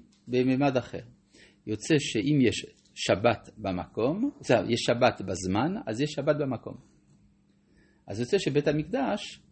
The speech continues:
הוא שבת. כמו שעם ישראל הוא שבת, מצאנו למשל אצל חז"ל, תלמיד חכם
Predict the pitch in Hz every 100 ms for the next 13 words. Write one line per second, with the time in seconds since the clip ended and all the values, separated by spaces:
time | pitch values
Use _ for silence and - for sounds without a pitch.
0 | _ 175 220 233 - 180 185 - - -
1 | - _ _ - - - - 139 147 147
2 | 143 160 - 214 175 - 110 98 139 -
3 | 117 - 139 147 117 101 120 101 - -
4 | 120 143 151 - 113 156 180 147 - 196
5 | 185 165